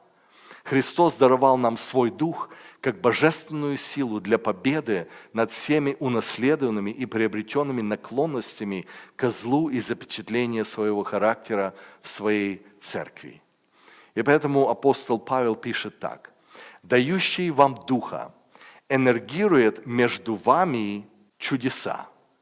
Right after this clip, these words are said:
посредством наставления в вере». Друзья, я верю в чудеса. Я видел чудеса. И я ожидаю более чудес в своей жизни и в жизни людей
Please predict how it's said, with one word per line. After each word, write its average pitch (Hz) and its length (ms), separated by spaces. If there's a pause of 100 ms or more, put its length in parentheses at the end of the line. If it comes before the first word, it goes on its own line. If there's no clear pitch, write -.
(580)
посредством 120 800
наставления 110 840
в - 20
вере». - 440 (1120)
Друзья, 117 400
я 117 260
верю 120 340
в 110 40
чудеса. - 640 (680)
Я 123 220
видел 127 800
чудеса. 95 640 (500)
И 113 100
я 131 120
ожидаю 127 460
более 117 800
чудес 107 540
в - 80
своей 127 420
жизни 85 640 (360)
и 117 100
в 101 80
жизни 120 520 (100)
людей 110 640